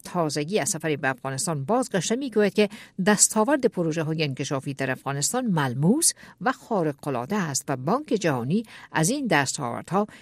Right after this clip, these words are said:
که شامل افزایش شاگردان مکاتب تا پنج میلیون و یا ارتقای درآمد ناخالص ملی افغانستان است، الهام می‌گیرد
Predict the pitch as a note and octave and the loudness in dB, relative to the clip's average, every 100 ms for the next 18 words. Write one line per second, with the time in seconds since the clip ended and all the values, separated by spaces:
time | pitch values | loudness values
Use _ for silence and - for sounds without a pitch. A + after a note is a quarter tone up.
0 | _ - F3+ E3+ D3 C#3 B2 - C3+ C3+ | _ -2 2 2 0 -2 -4 -2 -4 -4
1 | C#3+ D3 B2+ C3+ C#3 C3+ B2+ A#2+ - B2+ | -4 -4 -4 -2 -2 -4 -4 -6 -6 -6
2 | D3+ - C#3 B2+ E3+ E3+ C3+ C#3 B2+ D3 | -6 -4 -6 -4 -2 -2 0 -4 -6 2
3 | G#3 A#3+ - F#3+ - D4 D4 F#3 - E3 | 4 4 -2 -10 2 4 4 2 -2 -2
4 | - E3+ D3 D3 C3+ D3 C#3 C#3 B2+ C3+ | 2 2 2 0 0 0 -2 -2 -2 -2
5 | C#3 D3 D#3 C3+ C3+ E3+ D#3 A#2+ B2 - | 0 -2 -2 -4 -2 -2 -2 -8 -6 -6
6 | B2+ F3+ A#3 - D#3+ B2+ B2+ A3 D#3+ C#3 | -2 -2 -2 -2 -2 0 0 0 0 -4
7 | A#2+ A2 | -6 -8